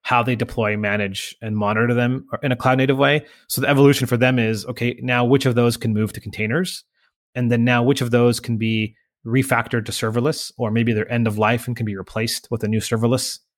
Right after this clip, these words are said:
um, application. So the path to me is, like, virtual machines to containers and then to serverless.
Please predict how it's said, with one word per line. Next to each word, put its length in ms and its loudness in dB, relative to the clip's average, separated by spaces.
um, 240 -2
application. 600 -2
So 140 -2
the 60 4
path 380 2
to 80 -2
me 160 2
is, 140 0
like, 300 -4
virtual 360 -2
machines 340 -2
to 80 -8
containers 680 -4
and 160 -2
then 320 -2
to 80 -4
serverless. 600 -2